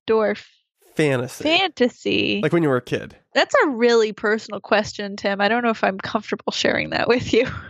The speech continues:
Speaker 2: Um, yeah, no, fair enough. I think I'm a little bit out of line. Let me instead ask you about <laughs> statues.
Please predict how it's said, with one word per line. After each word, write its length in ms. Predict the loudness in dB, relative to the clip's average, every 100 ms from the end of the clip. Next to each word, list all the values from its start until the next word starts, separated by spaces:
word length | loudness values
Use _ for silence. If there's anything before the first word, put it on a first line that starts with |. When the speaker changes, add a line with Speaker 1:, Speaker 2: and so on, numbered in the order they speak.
| -6
Speaker 2:
Um, 1120 | -2 0 0 0 -2 -4 -8 -8 -12 -14 -14 -8
yeah, 520 | -4 0 2 4 4
no, 200 | 2 2
fair 220 | 2 2
enough. 180 | 2 2
I 60 |
think 120 | 2 0
I'm 80 |
a 40 | 0
little 160 | 0
bit 100 | 2
out 100 | 2
of 60 | 4
line. 240 | 2 2
Let 100 | 0
me 120 | 0 -2
instead 360 | -2 -2 2
ask 280 | 2 0 -2
you 120 | -2
about 380 | 2 2 0 -4
<laughs> 0 |
statues. 880 | -4 -2 0 0 0 0 -2 -6